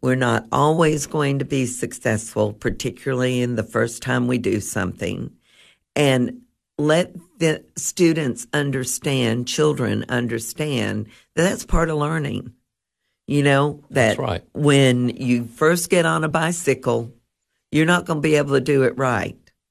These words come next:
Speaker 1: And don't give up. Keep working at it.
Speaker 2: You actually learn how to ride the bicycle by having those wrecks.
Speaker 1: Exactly. Exactly.
Speaker 2: Yeah, that, that's such important advice. And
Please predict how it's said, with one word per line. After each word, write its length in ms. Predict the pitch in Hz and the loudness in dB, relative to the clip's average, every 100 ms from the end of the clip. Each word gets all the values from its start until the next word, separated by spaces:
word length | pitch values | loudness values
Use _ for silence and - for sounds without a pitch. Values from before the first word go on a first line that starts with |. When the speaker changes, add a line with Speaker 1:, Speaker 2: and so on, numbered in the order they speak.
| _ _ _ _ | _ _ _ _
Speaker 1:
And 420 | 139 127 123 117 - 131 | 2 2 0 -4 -10 -4
don't 460 | 151 143 156 165 - _ 135 | 0 2 0 -2 -8 _ -4
give 300 | 156 160 175 | 2 2 2
up. 440 | 170 123 117 - - _ _ _ _ _ _ _ _ _ | 0 2 0 -4 -12 _ _ _ _ _ _ _ _ _
Keep 320 | - 156 151 | 0 0 2
working 460 | 160 160 - - 98 | 2 2 0 -4 -2
at 280 | 95 - - | -4 -6 -6
it. 140 | - | 0
Speaker 2:
You 140 | 123 131 | 4 4
actually 540 | 151 131 - 127 117 | 4 2 0 2 4
learn 320 | 120 147 156 | 4 4 4
how 200 | 131 147 | 4 4
to 80 | 123 | 2
ride 340 | 110 131 151 | 4 4 4
the 80 | 113 | 2
bicycle 600 | 107 104 104 - 101 - | 2 2 2 0 0 0
by 200 | 104 101 | 2 2
having 280 | 101 123 107 | 2 2 2
those 260 | 110 92 82 | 2 0 0
wrecks. 400 | 110 95 - - | 0 -2 -4 0
Speaker 1:
Exactly. 880 | 170 156 143 190 180 175 127 - - _ | 0 2 0 2 2 0 -2 -4 -8 _
Exactly. 880 | 170 156 131 135 117 123 - - 139 _ _ _ _ _ _ - | -4 -2 -2 -2 -2 -4 -10 -12 -16 _ _ _ _ _ _ -8
Speaker 2:
Yeah, 300 | 90 101 104 | -6 -2 0
that, 260 | 120 123 | 0 2
that's 260 | 120 123 - | 2 2 0
such 340 | - 139 - | 0 0 2
important 540 | 120 107 - 113 - 110 | 0 0 0 -2 0 -2
advice. 640 | 95 104 90 95 92 - | 0 -2 -2 -2 -6 -4
And 220 | 98 101 | -4 -4